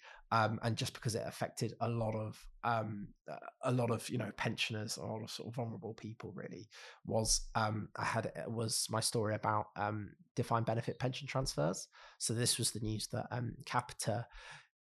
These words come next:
essentially demanded a million pounds worth, um, of D B transfer money back from members. What happened is they calculated these transfers. Um, they then paid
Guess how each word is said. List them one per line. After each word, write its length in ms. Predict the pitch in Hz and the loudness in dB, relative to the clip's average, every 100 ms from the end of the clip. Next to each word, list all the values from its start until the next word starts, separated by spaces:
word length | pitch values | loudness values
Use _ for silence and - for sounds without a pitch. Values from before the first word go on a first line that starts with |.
| - | 0
essentially 400 | - 143 - 120 | 4 6 4 4
demanded 720 | 123 113 113 113 120 113 113 - | 6 8 8 6 4 0 -2 0
a 80 | 117 | 4
million 300 | 120 117 110 | 6 6 4
pounds 440 | - 123 113 113 | 2 4 4 2
worth, 460 | - 107 104 - - - | 2 2 2 -2 -10 2
um, 420 | 101 104 110 110 - - | 4 4 2 -4 -8 -8
of 140 | 110 - | -6 -4
D 120 | 113 | -2
B 140 | 113 120 | -2 -2
transfer 440 | - 113 - 107 | -2 -2 0 0
money 360 | 117 107 110 113 | 2 0 0 0
back 200 | 113 - | 0 0
from 180 | - 123 | -2 0
members. 480 | 110 117 131 160 - - - | 2 2 2 -2 -4 -12 -2
What 140 | 107 - | 2 2
happened 300 | - 107 110 | 2 0 -2
is 240 | 110 - - - _ | -2 -6 -14 -20 _
they 100 | - | -2
calculated 600 | 101 147 156 135 117 - | 6 8 10 10 8 4
these 160 | - - | -2 -4
transfers. 760 | - 107 98 - 90 117 151 - - - - - - - - | 0 0 0 0 2 2 0 -4 -12 -14 -20 -20 -12 -12 -2
Um, 360 | 120 107 107 107 | 2 2 2 0
they 100 | - | 0
then 220 | 117 117 | 2 2
paid 280 | - 127 120 | 4 6 6